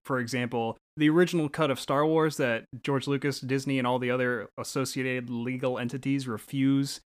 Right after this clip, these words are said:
to release to the public. They won't even give it to the Library of Congress for preservation.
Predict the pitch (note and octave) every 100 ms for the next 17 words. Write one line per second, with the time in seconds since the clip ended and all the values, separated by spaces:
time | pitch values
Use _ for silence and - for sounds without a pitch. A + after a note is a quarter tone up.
0 | _ - C3+ C3+ C#3+ - B2+ - C3+ E3
1 | D#3+ C#3 C#3 C#3 C3 C3 C3+ B2+ C3 B2
2 | C#3 D3+ E3 - F#3 G3+ D3+ D#3+ - D#3
3 | F#3 F#3 F#3+ A#3 A3+ A2 G#2